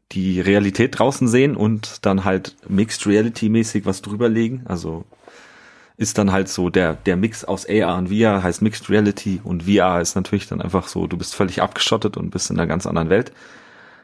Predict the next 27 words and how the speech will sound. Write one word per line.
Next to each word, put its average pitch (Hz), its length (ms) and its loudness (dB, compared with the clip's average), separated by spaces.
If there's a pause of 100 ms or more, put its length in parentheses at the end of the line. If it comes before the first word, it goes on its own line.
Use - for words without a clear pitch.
(180)
Ähm, 95 580 2 (520)
der 95 100 2
Use 147 240 2
Case 185 240 -2
dafür 147 300 2
soll 107 240 4
irgendwie 110 260 2
so 95 180 0
Home 120 220 2
und 92 80 0
Office - 540 -4 (100)
sein, 139 460 -4 (140)
also 92 280 -4
dass - 200 -12
du 95 360 -6 (640)
halt - 200 -12 (720)
damit 92 220 -4
zu 101 120 -4
Hause 131 200 2
was 123 180 0
machst 117 260 -2
und 92 60 -4
nicht 92 120 0
auf 87 60 -4
der 110 80 -6
Straße 127 300 0
rumläufst. 123 380 0